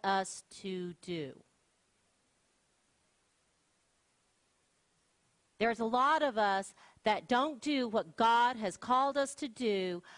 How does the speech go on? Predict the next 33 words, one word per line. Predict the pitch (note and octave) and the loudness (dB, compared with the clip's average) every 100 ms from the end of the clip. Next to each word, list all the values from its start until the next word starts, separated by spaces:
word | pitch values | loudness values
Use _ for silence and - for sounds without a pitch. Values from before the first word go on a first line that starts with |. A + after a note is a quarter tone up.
| - | -16
because | - A3 - A3 G#3+ G#3 | -6 -4 2 4 2 0
we're | F#3+ G3+ | -2 -2
afraid. | F#3+ - D#3+ B2 - _ _ _ _ _ _ _ _ _ _ _ _ _ _ _ _ - _ | -2 -2 -2 -2 -10 _ _ _ _ _ _ _ _ _ _ _ _ _ _ _ _ -20 _
We're | G#3 C4+ F4 | 2 4 2
afraid | - C4+ C4 B3+ - | 2 2 4 2 0
of, | G#3+ F#3+ _ _ _ _ _ _ _ _ | 0 -2 _ _ _ _ _ _ _ _
"Oh, | F3 A3 | -6 -6
what | F3 F#3 | -4 -4
is | F#3 | -4
that | G#3+ | -6
gonna | G#3 G#3+ | -6 -6
mean? | G#3+ C#4+ D4 D3+ - _ _ _ _ _ _ _ | -6 -6 -8 -12 -20 _ _ _ _ _ _ _
What's | G#3 - | -4 -4
that | G#3 | -10
gonna | G#3+ G#3+ | -6 -6
do | A3 | -6
to | A#3 | -6
my | A3+ | -6
lifestyle? | A#3+ C#4+ D4 - F#3+ D3 - - - _ | -2 -4 -4 -6 -6 -6 -10 -20 -20 _
What's | F3 - | -10 -8
my | E3+ | -8
friends | G3 - C4 E4 | -8 -6 -6 -6
gonna | - A3+ | -6 -8
think | F3 E3+ D#3 | -6 -10 -10
about | D#3 D3 B2+ | -8 -8 -8
me? | C3+ A2+ - - - | -12 -14 -16 -20 -4
I'm | - D#4 | -2 0
gonna | C4+ G#3 | 0 -2
look | G#3 C4 - | -4 -4 -8
foolish. | - F4+ F4+ C4 C3+ - - - _ _ _ _ _ _ _ _ _ _ _ _ | -6 -4 -2 -4 -6 -10 -16 -20 _ _ _ _ _ _ _ _ _ _ _ _
I'm | G3+ D#4+ | 0 2
up | C#4 A#3+ | 2 0
here. | A#3+ A#3+ C#4 | 0 2 2